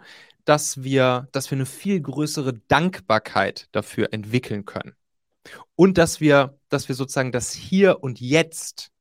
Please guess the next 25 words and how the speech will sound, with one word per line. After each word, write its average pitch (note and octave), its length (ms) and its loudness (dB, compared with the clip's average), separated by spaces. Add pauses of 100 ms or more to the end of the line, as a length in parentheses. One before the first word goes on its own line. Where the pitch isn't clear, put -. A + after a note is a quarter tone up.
(680)
dass - 140 -8
wir C3 80 -8
das B2 180 -6
Hier G#3+ 340 2
und D3 160 -4
Jetzt D#3+ 340 2
und C3 120 -8
das, C#3 160 -4
was C#3 140 -8
wir - 260 -4
haben, D3 420 -4 (1400)
viel - 340 0
stärker C#3 440 -2
lieben C#3+ 640 -4
und C3 160 -8
genießen C3+ 500 -2
können B2 220 -6
und A2+ 140 -8
dafür C3+ 340 2
dann A#2 160 -2
eben G#2 320 -6 (400)
dankbar C3 500 0 (160)
sein A2 360 -2
können. G2 380 -10 (720)
Also B2+ 400 4